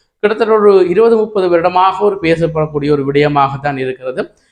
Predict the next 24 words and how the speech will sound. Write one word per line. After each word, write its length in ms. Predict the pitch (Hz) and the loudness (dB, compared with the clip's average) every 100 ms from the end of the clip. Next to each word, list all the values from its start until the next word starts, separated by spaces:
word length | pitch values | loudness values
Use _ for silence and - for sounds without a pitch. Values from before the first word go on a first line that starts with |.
| _ | _
இந்த 160 | 151 151 | 0 2
இலங்கை 480 | 160 208 208 214 208 | 2 2 2 0 0
இந்திய 300 | 156 160 156 | 0 2 2
மீனவர்களுடைய 640 | 156 156 147 143 135 139 | 2 2 2 0 0 0
பிரச்சனை 460 | 139 135 131 131 131 | 0 0 -2 -2 -4
சம்பந்தமாக 800 | 127 127 123 123 123 123 190 160 | -6 -12 -10 -4 -2 -2 -4 -4
மிகப்பெரிய 480 | 127 175 185 185 160 | -6 -8 -8 -10 -6
ஒரு, 140 | 147 139 - _ _ | -4 -6 -8 _ _
அஹ், 300 | - 127 123 123 - - 160 | 0 2 2 -2 -10 -14 -8
பரபரப்பாக 680 | 165 180 185 185 175 156 156 | -2 0 0 0 2 0 0
வந்து 200 | 147 147 | -2 -4
பல்வேறுபட்ட 600 | 165 151 185 208 170 170 | -4 0 2 2 0 -2
விடயங்கள் 460 | 147 143 147 143 139 | -2 -2 -2 -2 -4
வந்து 220 | 127 131 131 | -4 -6 -8
பேசப்பட்டு 460 | 131 135 131 123 | -8 -8 -14 -14
கொண்டிருக்குது. 500 | 120 117 113 _ 131 311 _ _ _ _ _ _ - | -14 -14 -16 _ -8 -8 _ _ _ _ _ _ -2
இதிலே 200 | 160 196 | 2 2
முக்கியமான 480 | 175 160 233 226 190 | 0 0 0 2 0
விடயங்கள் 500 | 165 180 208 214 175 | 0 2 0 0 0
என்னவென்று 420 | 160 156 143 131 | 0 0 -2 -6
சொன்னால், 300 | - 196 349 - _ _ _ | -6 -6 -6 -8 _ _ _
அஹ், 160 | 135 135 | -2 2
இதுவரைக்கும், 720 | 160 208 240 233 226 233 240 - | 2 2 2 2 2 0 0 0
அஹ், 360 | 143 139 135 | 2 2 0